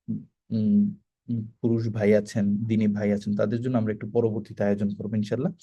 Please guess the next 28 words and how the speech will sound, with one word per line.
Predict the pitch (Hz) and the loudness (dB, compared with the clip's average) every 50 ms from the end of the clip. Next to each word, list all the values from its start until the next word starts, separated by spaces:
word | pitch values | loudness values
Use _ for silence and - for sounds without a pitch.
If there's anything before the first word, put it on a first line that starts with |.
| - - - - _ - | -20 -20 -20 -16 _ 2
কারণ | 131 123 | 2 6
তাদের | 120 117 117 117 123 120 | 6 6 6 6 4 2
তো | - 131 | 2 2
অনেক | 123 120 123 120 | 6 6 6 6
জায়গায় | 120 123 123 135 127 | 6 4 2 2 -2
শেখার | 127 - 123 104 120 107 | -2 -2 -4 -2 -2 -4
সুযোগ | - - 120 107 117 113 107 | -2 -2 0 2 2 4 4
আছে। | 104 101 - 151 - - - _ _ _ _ _ _ _ _ _ - | 2 2 0 -2 -2 -4 -10 _ _ _ _ _ _ _ _ _ -4
আহ, | 110 101 101 | -2 -2 2
তারপরেও | 104 107 104 104 - 120 123 110 | 4 2 2 2 2 4 4 4
আমরা | 107 113 107 104 | 4 4 2 0
তাদের | - 104 101 107 107 104 | 0 0 -2 -2 -2 -2
জন্য, | 113 117 117 110 107 104 117 | -2 -2 0 0 -2 -2 -2
এ, | 113 110 | -2 -2
ভাববো | 107 - 107 101 101 104 104 104 104 - _ - | -2 0 -2 -2 0 0 0 0 -2 -4 _ -2
কিভাবে | 120 113 107 110 101 104 101 | -2 0 0 2 0 0 0
কি | 107 110 104 101 | 0 0 0 0
করা | - 113 113 110 104 | 4 4 6 6 6
যায়, | 101 120 139 | 4 4 4
আমরা | 131 104 104 104 | 4 4 2 2
একটা | 104 - - | 0 -2 -6
সময় | 113 - 117 107 110 107 104 | -8 -4 -2 0 2 4 4
নিয়ে | 113 156 170 120 113 - | 6 6 6 4 2 0
তাদের | 110 107 104 107 104 | -4 -4 -4 -6 -4
জন্য | 110 107 104 107 | -2 -2 -2 -2
করার | - 110 110 104 | -2 -2 -2 -2
চেষ্টা | 104 - 107 - - 107 | -2 -4 -6 -2 0 2
করব। | 113 120 131 165 170 | 2 2 2 2 -2